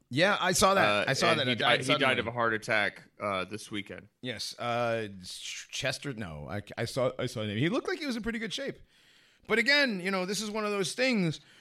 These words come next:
Speaker 1: where people will say things like, "Oh, why wouldn't a black guy just die of a heart attack?"
Speaker 2: Well, I mean, statistically, black guys who play in football have not been dying of heart attacks.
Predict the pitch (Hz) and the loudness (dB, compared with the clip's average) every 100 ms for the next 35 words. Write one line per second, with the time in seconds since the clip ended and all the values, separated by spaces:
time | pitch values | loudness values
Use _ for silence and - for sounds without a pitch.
0 | - _ 170 170 - 202 202 175 220 240 | -20 _ 2 4 2 0 0 2 2 2
1 | - 185 156 - 294 302 269 - 294 302 | 0 -2 -2 0 6 12 12 12 12 10
2 | 302 285 226 160 - - - 180 139 156 | 6 6 8 8 8 10 12 12 10 12
3 | - 190 190 185 - 156 131 - - - | 12 12 12 12 10 6 4 -4 -16 -20
4 | - _ _ _ _ _ _ _ _ _ | -20 _ _ _ _ _ _ _ _ _
5 | - 156 156 135 - _ - 143 151 143 | 0 4 6 4 -6 _ 0 2 4 2
6 | 123 - - _ - - 165 143 180 175 | -2 -14 -20 _ -14 -6 -2 0 0 0
7 | 170 143 139 131 123 120 - _ _ - | -2 -2 0 2 2 -2 -8 _ _ -20
8 | - 131 139 131 143 131 120 120 - - | -10 0 0 0 0 2 2 2 -2 -6
9 | 120 - 127 120 110 110 123 - 117 104 | -6 -2 0 2 0 -2 -6 -4 -2 0
10 | 104 104 107 117 110 - 107 104 107 104 | -2 -4 -6 -2 -2 -2 -6 -2 -2 0
11 | 98 98 - 104 95 - 87 87 - - | -2 -6 -2 -2 -2 -4 -6 -6 -12 -16